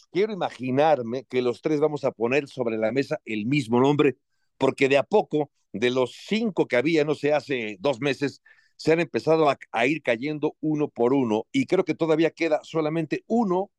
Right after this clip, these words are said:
muy claramente, para que sea el M V P de la temporada, eh, dos mil veintitrés de la N F L. Lamar Jackson, candidato número uno, salvo lo que diga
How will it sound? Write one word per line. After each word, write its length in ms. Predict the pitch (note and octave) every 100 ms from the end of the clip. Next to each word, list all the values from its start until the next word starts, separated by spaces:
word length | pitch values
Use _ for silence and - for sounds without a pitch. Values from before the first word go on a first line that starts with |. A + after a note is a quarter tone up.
| _
muy 260 | B2 F3 F3+
claramente, 720 | C#3+ D#3+ C#3 D3+ D#3 D#3+ C3+ _ _ _
para 220 | A#2+ A#2
que 120 | -
sea 240 | A2 D3+ -
el 180 | - A#2
M 140 | D3 C#3+
V 100 | B2
P 260 | - D#3 C#3+ _ _ _
de 300 | - A#2 C#3+ -
la 200 | A#2+ A#2
temporada, 840 | - C#3+ A2+ A#2+ B2+ C3 B2+ B2 -
eh, 440 | G#2+ G#2+ G#2 G2
dos 240 | G2 G#2
mil 240 | A#2+ C3 A#2+
veintitrés 640 | A2+ F#2+ G2+ - B2 A#2
de 100 | G#2+
la 160 | G#2 G2+
N 160 | A2
F 220 | G#2 - A2
L. 180 | F#2+ - _ _ -
Lamar 640 | A#2+ B2 B2 C#3+ F3 D#3+
Jackson, 640 | A#2 G#2 D3+ D#3 - D3
candidato 500 | B2+ A2+ A2 B2+ B2+
número 300 | B2 B2+ A#2+
uno, 320 | G3+ A3 A3 - _ _
salvo 340 | - C3 A#2 A#2+
lo 100 | A#2+
que 160 | -
diga 400 | B2+ D#3+ C#3+ C3